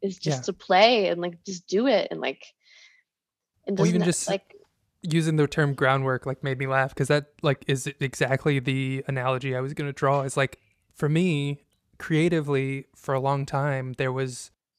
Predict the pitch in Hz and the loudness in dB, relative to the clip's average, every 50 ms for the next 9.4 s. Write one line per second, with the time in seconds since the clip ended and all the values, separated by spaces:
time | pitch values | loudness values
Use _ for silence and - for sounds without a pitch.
0 | _ _ _ _ _ _ _ _ _ - 139 - - - _ _ _ _ _ _ | _ _ _ _ _ _ _ _ _ -2 -2 -2 -4 -12 _ _ _ _ _ _
1 | _ _ _ _ _ - 139 147 147 139 - - 170 165 156 147 - - 156 135 | _ _ _ _ _ -2 0 0 0 0 0 2 2 2 2 0 -2 -4 0 2
2 | 147 135 135 135 127 - 143 135 131 - - 151 139 139 - 139 - - - 156 | 4 4 4 2 0 -2 -4 -4 -4 -6 -6 -6 -6 -4 -4 -6 -6 -4 -4 -4
3 | 151 165 165 - - - _ - - 156 147 147 139 139 139 135 135 - _ _ | -2 -4 -4 -8 -12 -12 _ -2 0 2 2 4 2 0 -2 -4 -6 -8 _ _
4 | _ _ _ _ _ _ _ _ _ _ _ _ _ _ _ _ _ _ - - | _ _ _ _ _ _ _ _ _ _ _ _ _ _ _ _ _ _ -6 -6
5 | - - 147 - - 165 143 135 139 147 170 180 175 - - - 160 - - 156 | -4 -4 -4 -2 0 0 0 0 -2 -6 -8 -10 -10 -12 -4 -2 -2 0 2 0
6 | 139 139 139 - 143 131 131 135 127 147 147 156 196 190 190 185 - - 165 151 | 2 2 2 0 0 -2 -4 -4 -4 -4 -4 -4 -6 -8 -8 -10 -6 -2 -2 0
7 | - 160 143 147 175 - - 165 156 151 147 143 143 143 143 - 147 - - 147 | 0 0 2 2 0 0 0 0 0 0 2 0 -2 -2 -2 -4 -6 -2 0 -2
8 | 135 - - - _ _ _ _ _ _ _ _ _ _ _ 156 135 - - - | -2 -2 -6 -16 _ _ _ _ _ _ _ _ _ _ _ -6 -6 -4 0 0
9 | 180 190 196 190 185 170 170 | 0 0 0 -2 -4 -8 -12